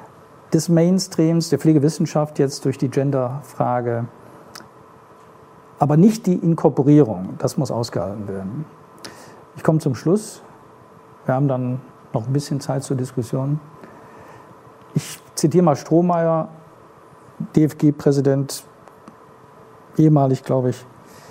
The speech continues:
"Wissenschaftliches Wissen ist revisionsoffen auf falsifikatorische Selbstüberholungen hin angelegt."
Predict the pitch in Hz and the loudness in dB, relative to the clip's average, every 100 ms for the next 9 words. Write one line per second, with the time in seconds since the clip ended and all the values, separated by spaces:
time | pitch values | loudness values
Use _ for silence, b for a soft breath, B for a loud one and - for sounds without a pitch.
0 | B B B B B B B B B B | B B B B B B B B B B
1 | B B - 220 226 175 160 127 160 196 | B B -2 2 4 4 4 4 2 2
2 | 196 170 139 160 151 127 151 208 214 160 | 0 0 0 2 4 4 4 2 2 2
3 | 170 190 175 185 139 - - 147 170 185 | 2 0 -2 -2 -4 -6 -2 2 4 4
4 | 180 - 151 147 - 160 160 143 120 135 | 0 0 0 0 0 0 0 -2 0 0
5 | 143 185 143 131 139 135 135 120 131 - | 0 -2 2 4 4 2 0 0 -2 -2
6 | 127 127 110 117 127 - | -4 -4 -4 -8 -10 -16